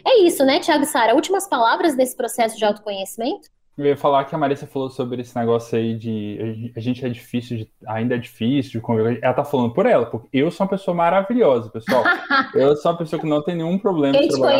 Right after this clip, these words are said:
Speaker 1: conhece que te
Speaker 2: comigo.
Speaker 1: compre.
Speaker 2: É.
Speaker 1: <laughs> Fala pra Lari. Lari, conta aí.
Speaker 2: É, Lari é minha esposa, gente. Aliás, a gente não falou sobre os maridos e esposas, né? Eles, na verdade, são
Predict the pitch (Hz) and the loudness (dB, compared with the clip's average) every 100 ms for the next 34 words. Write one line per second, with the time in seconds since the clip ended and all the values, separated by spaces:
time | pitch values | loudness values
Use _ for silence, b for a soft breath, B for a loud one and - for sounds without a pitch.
0 | 277 254 247 240 254 285 311 302 - 269 | 4 4 2 2 2 2 4 2 0 0
1 | 302 - - 587 - - - - 277 294 | -2 0 0 0 2 2 2 0 0 0
2 | 330 330 277 269 247 185 180 220 285 311 | 2 0 2 0 0 -4 -6 -2 0 0
3 | 359 339 311 311 320 269 226 - - 113 | -2 0 0 2 0 0 -6 -12 -6 -2
4 | 110 110 123 131 135 - - 107 101 98 | 2 4 4 2 0 -4 -8 -8 -8 -10
5 | 98 113 117 120 131 143 160 143 151 156 | -4 0 2 4 4 2 0 -2 -4 0
6 | 151 151 151 151 156 139 139 147 156 - | 0 0 -2 -2 0 0 -2 -6 -10 -6
7 | 139 131 120 117 127 143 151 156 151 135 | -2 0 -2 -4 0 0 -2 -2 2 4
8 | 143 151 160 156 147 | 2 2 -2 -2 -4